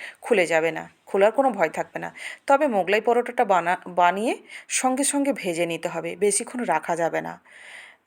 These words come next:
আর আমি দ্বিতীয়টাও আমি বেলে নিয়েছি এইভাবে, এইভাবে তৈরি করে নিয়েছি।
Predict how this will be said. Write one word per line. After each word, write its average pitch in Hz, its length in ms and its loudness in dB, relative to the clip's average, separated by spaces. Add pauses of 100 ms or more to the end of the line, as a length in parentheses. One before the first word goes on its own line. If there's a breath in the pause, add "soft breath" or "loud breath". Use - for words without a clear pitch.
(200)
আর 156 160 2 (140)
আমি 180 160 -2
দ্বিতীয়টাও 247 520 0
আমি 254 140 0 (200)
বেলে 202 260 2
নিয়েছি 214 320 -2 (140)
এইভাবে, 175 340 2 (920)
এইভাবে 170 340 -4
তৈরি 170 240 -2
করে 156 200 -4
নিয়েছি। 160 300 -6